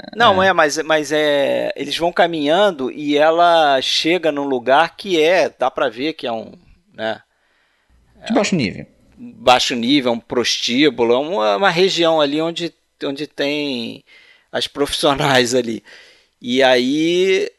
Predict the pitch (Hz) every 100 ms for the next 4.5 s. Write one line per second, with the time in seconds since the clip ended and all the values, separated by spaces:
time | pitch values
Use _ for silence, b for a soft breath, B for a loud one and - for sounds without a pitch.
0 | - 127 143 143 - 143 127 160 170 -
1 | 170 196 170 - 139 147 139 190 160 135
2 | 139 147 131 127 170 185 135 113 - -
3 | 117 147 - 156 156 139 - - - 117
4 | - - 127 139